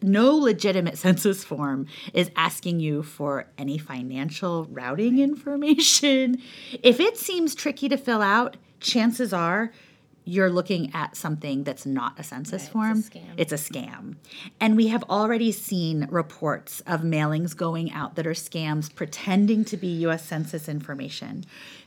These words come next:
Speaker 1: That's why, even though it sounds weird to say what I'm about to say, your safest bet is to go to the website.
Speaker 2: Mm-hmm.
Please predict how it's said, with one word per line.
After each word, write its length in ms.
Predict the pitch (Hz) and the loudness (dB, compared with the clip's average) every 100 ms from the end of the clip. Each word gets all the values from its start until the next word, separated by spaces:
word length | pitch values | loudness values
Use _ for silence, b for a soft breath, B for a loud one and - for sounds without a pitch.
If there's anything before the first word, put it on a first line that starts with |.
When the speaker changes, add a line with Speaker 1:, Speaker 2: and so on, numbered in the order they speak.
| - | 2
Speaker 1:
That's 340 | 214 285 - | 4 4 0
why, 460 | 254 240 208 180 - - | 0 2 2 0 -4 -4
even 240 | 233 220 359 | -2 0 0
though 100 | 466 | -4
it 100 | - | -4
sounds 360 | - 220 208 175 | 0 2 2 0
weird 380 | 165 165 202 | -2 0 -2
to 100 | - | -4
say 240 | 180 165 156 | -8 -4 -2
what 100 | 190 | -2
I'm 60 | |
about 220 | 160 156 151 | -4 -4 -6
to 80 | |
say, 420 | 165 156 143 214 - b b - | -8 -6 -4 -6 -10 b b -10
your 80 | |
safest 420 | 160 156 160 151 - | -4 -4 -4 -8 -6
bet 240 | 175 - | -6 -6
is 80 | 160 | -10
to 100 | 180 | -6
go 120 | 175 | -6
to 60 | 175 | -4
the 100 | 175 | -6
website. 480 | 190 185 - - 208 | -6 -10 -12 -10 -12
Speaker 2:
Mm-hmm. 380 | 196 202 202 | -14 -12 -12